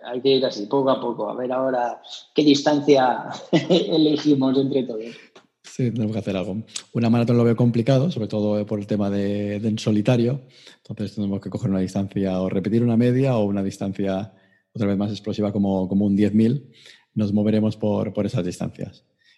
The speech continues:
Speaker 2: Y si alguien se quiere aventurar a un maratón, oye, pues a lo mejor alguno de, de nosotros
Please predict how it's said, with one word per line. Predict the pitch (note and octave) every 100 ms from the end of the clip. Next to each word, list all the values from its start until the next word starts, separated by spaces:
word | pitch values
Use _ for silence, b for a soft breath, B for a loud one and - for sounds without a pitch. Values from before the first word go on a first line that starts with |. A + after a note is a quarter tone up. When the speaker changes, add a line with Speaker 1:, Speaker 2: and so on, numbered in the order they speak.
| -
Speaker 2:
Y | G#2
si | G2+
alguien | G2 F#2+ G2
se | G#2+
quiere | G#2 G#2 G2+
aventurar | G2+ G2 G2+ G2+
a | G2+
un | G2+
maratón, | G#2 G#2 B2
oye, | A2+ G2
pues | - - G#2 -
a | -
lo |
mejor | - G2+
alguno | G2 G#2 G#2
de, | G2+ G2+
de | G#2
nosotros | G#2 B2 A#2+ C3+ C#3